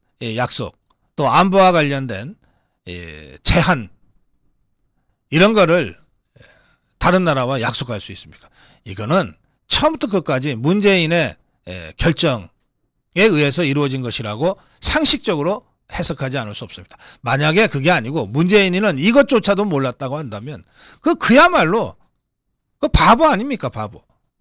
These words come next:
이 삼 불은 뭐냐 하면 사드를 추가 배치하지 않겠다. 미 미사일 방어 체계에 우리나라가 참여하지 않겠다. 그리고 한미일 군사동맹을 하지 않겠다는 의미입니다.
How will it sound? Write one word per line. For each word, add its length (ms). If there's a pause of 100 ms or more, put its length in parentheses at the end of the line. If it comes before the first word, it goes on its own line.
(560)
이 120
삼 320
불은 260
뭐냐 260
하면 480
사드를 600
추가 260
배치하지 420
않겠다. 580
미 220
미사일 380
방어 240
체계에 480
우리나라가 460
참여하지 460
않겠다. 600
그리고 220
한미일 500
군사동맹을 600
하지 220
않겠다는 600
의미입니다. 480